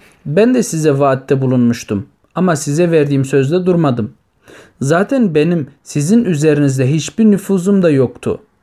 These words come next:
Yalnız ben çağırdım, siz de çağrımı kabul ettiniz. O halde beni kınamayınız, bilakis kendinizi kınayınız. Artık ne ben sizi kurtarabilirim, ne de siz beni kurtarabilirsiniz." İbrahim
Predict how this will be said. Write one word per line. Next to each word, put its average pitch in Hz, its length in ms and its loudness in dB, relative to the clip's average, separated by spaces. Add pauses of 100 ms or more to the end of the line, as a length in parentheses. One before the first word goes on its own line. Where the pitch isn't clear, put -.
(520)
Yalnız 196 480 0
ben 202 140 0
çağırdım, 143 560 0 (180)
siz 208 320 -2
de 156 120 0
çağrımı 151 440 0
kabul 147 280 0
ettiniz. 123 500 -2 (560)
O 214 140 2
halde 220 320 0
beni 185 200 0
kınamayınız, 139 760 -2 (340)
bilakis 151 420 0
kendinizi 147 520 0
kınayınız. 123 580 -2 (640)
Artık 190 560 -2
ne 175 220 -2
ben 185 140 2
sizi 147 300 -6
kurtarabilirim, 131 840 0 (240)
ne 196 200 2
de 214 100 4
siz 175 280 -4
beni 143 200 0
kurtarabilirsiniz." 123 1080 -2 (600)
İbrahim 139 640 0